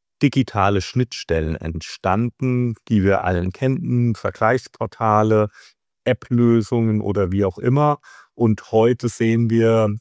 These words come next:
ähm, dass bereits rund neunzig Prozent aller Versicherungsdienstleistungen irgendwann auch eine digitale Schnittstelle zu einem Vergleichsportal, zu einer Webseite oder wie auch immer haben, bevor es zum Abschluss kommt. Und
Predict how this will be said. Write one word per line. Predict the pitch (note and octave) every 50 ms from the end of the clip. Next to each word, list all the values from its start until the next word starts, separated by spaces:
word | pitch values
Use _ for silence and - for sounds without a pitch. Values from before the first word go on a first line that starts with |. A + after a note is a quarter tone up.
| - -
ähm, | - G#2 G#2 G2+ G2+ G2+ -
dass | A2 G#2 G#2 - - - - - - - -
bereits | - G2+ F#2+ G2 G2 G2+ G2+ - - - - - - - - _ _ _ _ _
rund | - A2 G#2+ G2 -
neunzig | A2 G2 G2 G#2+ A#2+ B2 A#2 - G#2+ - -
Prozent | - F#2 - - - - A#2 A#2 A#2 A2 - - _
aller | - G#2+ G2+ C3 C3+ C3+ C3 B2+ B2 B2+ - _ - - _ _ _
Versicherungsdienstleistungen | - - A2+ G2 - B2 B2 - - A#2 B2+ B2 A2+ - - - - A#2+ A#2 A#2+ - - - - G#2 G2+ G2+ G#2+ G#2 - - - A#2 A2 A2+ A2 G#2+ G#2 -
irgendwann | _ B2+ C3 B2 - C3 G#2+ - - G2+ G#2+ A2 G#2
auch | - G2 G#2 G2+ - - -
eine | A2 G2+
digitale | - - A2+ - A#2 G#2 - - F#2 F#2 F#2 F#2 F2
Schnittstelle | - - - A#2+ - - - - A#2 G2+ G2+ F2
zu | - -
einem | F#2 F#2+ F#2+ F#2+ F2+
Vergleichsportal, | - - - - G#2 G2 A2+ - - - - G#2+ - - G#2+ G2 F#2+ G2 G2 F2+
zu | - - - G2+ F#2+
einer | E2+ F2+ F2 F2 F2+ F2
Webseite | G2+ - - - - - - F#2+ F#2 F#2+ G2 F#2 - F#2+
oder | F2+ F2+ F#2+ F2+ E2
wie | F#2+ G2+ G2+
auch | - - -
immer | - A2+ A2+ G#2 G2+
haben, | A2+ G#2 G2+ G2+ - G#2 G2+ - - - - - - - _
bevor | - G2+ - - A2 G2+ G2
es | - -
zum | - G2 F2+
Abschluss | - - - - - - - C#3 - - -
kommt. | - - C3 C3 C3+ C3 - - - _ - - - _ _ _ _ _ _ _ _ _
Und | - C3 A#2+ G#2 -